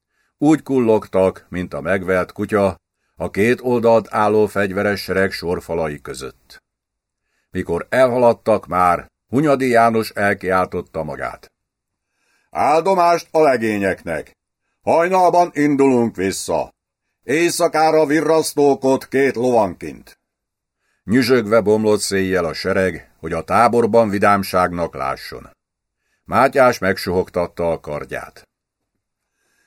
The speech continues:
"Hogy valamelyik kis huzalkodás nem lőn,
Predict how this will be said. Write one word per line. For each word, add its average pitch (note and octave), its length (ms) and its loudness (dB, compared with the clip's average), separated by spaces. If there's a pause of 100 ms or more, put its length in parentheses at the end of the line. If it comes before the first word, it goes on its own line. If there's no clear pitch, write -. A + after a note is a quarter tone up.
"Hogy B2+ 200 0
valamelyik F#3+ 540 2
kis F#3+ 240 -6
huzalkodás D3 800 0
nem A#2+ 240 -4
lőn, C3 400 0